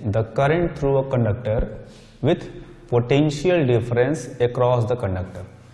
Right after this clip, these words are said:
जो conductor है जिसे current flow कर रहा है, है ना, उस conductor के across जो पोटेंशियल difference आएगा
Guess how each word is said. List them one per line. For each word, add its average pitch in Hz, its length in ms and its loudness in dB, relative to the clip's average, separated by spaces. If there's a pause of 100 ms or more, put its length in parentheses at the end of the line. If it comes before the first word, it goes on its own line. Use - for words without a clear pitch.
(320)
जो 113 100 2
conductor 131 500 2
है 143 200 0
जिसे 127 280 0
current 131 340 0
flow 135 240 0
कर 104 180 -2
रहा 98 260 -2
है, 107 160 -6 (640)
है - 60 -2
ना, 190 140 -4 (400)
उस 170 160 2
conductor 135 640 2
के 170 80 0
across 143 280 2
जो 135 80 2
पोटेंशियल 147 720 2
difference 113 420 2
आएगा 90 340 -6